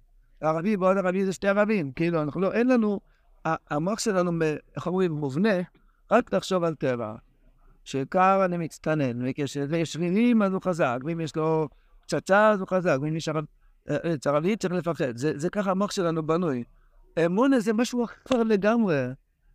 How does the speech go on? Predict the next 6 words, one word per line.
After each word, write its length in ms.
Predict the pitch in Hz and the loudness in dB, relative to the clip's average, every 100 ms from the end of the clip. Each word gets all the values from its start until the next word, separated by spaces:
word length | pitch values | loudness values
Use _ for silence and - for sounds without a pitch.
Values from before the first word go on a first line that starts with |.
| - | -4
נס, 420 | 143 139 135 - - | 0 0 -2 -10 -6
נס, 480 | 135 135 131 127 - - | -2 0 0 -4 -12 -4
נס, 460 | 135 139 135 - - | 0 0 0 -6 -4
נס, 460 | 143 147 139 135 - | 0 0 0 -4 -6
נס, 440 | 143 143 135 - | -4 -4 -6 -8
נס. 420 | - 143 127 - | -6 -4 -6 -10